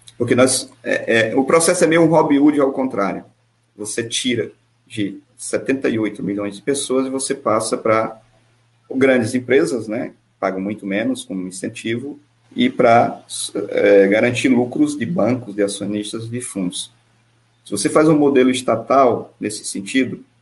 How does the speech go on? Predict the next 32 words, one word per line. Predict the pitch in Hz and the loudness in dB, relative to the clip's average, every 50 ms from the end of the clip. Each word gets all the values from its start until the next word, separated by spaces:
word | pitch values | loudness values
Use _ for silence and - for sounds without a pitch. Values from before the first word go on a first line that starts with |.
| _ _ _ _ - | _ _ _ _ -6
onde | 107 107 113 | -6 -6 -4
você | 113 110 107 107 - - 110 110 107 104 98 | -4 -4 -4 -4 -2 0 2 2 4 4 2
garante | 82 101 104 104 104 101 104 113 117 113 113 - - 113 104 98 101 - - _ _ - | 2 2 4 6 6 6 6 4 2 0 -2 -4 -2 -2 -2 -2 -4 -8 -14 _ _ -8
um | 110 107 | -8 -6
preço | - - 120 123 123 - 117 | 0 0 0 0 0 -2 -4
justo | 104 - 113 123 120 - - 120 117 - - | -4 -2 -4 -4 -4 -4 -8 -10 -12 -8 -4
pra | - 110 | -2 -2
todo | - - - 107 98 98 | -2 0 -4 -4 -2 -4
mundo, | 101 113 127 131 117 - - - _ _ _ _ | -2 0 0 0 0 -2 -8 -16 _ _ _ _
obviamente | - 110 113 113 120 110 117 117 117 117 | -2 0 0 2 0 0 0 -2 -4 -4
que | - 117 | -6 -8
isso, | 117 - - - | -8 -8 -8 -4
esse, | - 110 117 113 - - 123 117 104 98 | -2 -2 -2 -2 -4 -4 -4 -4 -2 -2
esse | 101 107 110 - 110 | -2 -2 -2 -4 -4
valor | 110 113 107 107 110 | -2 -2 0 0 0
vai | 113 113 | 0 -2
diminuir. | 110 - 107 107 113 117 113 95 - - _ _ _ _ _ _ _ _ _ _ | -4 -4 -6 -6 -4 -2 -4 -4 -6 -8 _ _ _ _ _ _ _ _ _ _
Esse | 104 - - 107 | -14 -12 -2 0
valor | 104 104 104 104 | 2 2 4 2
vai | 104 101 | 2 0
diminuir | 104 107 117 135 156 147 139 147 147 151 | 0 -2 0 2 4 4 6 4 4 4
e, | - 139 139 160 185 185 180 - - _ _ _ _ _ _ | 2 4 4 4 4 2 0 -4 -12 _ _ _ _ _ _
é, | - 104 110 113 113 113 110 107 107 107 107 104 104 104 101 | -2 2 4 6 6 6 6 6 6 4 4 4 4 2 2
nesse | 110 131 170 170 - 185 | 0 0 0 0 -2 -4
sentido, | - - 151 - 180 185 180 - | -4 -6 -2 -2 -2 -4 -4 -4
o | - - 190 | -2 -2 0
incentivo | 220 - - 190 180 - - 202 196 196 | 0 0 0 -2 -4 -4 -4 -8 -8 -6
pode | 196 208 190 190 - | -6 -6 -6 -6 -6
ser | - - - 175 | -8 -2 2 2
ao | 175 175 | 2 2
pequeno | 175 - - - - 165 160 156 | 2 -2 -8 -2 0 0 0 2
comerciante, | - 135 127 127 131 - - 131 127 127 123 123 - | -2 -2 -4 -4 -4 -4 -4 -2 -2 -2 -4 -8 -12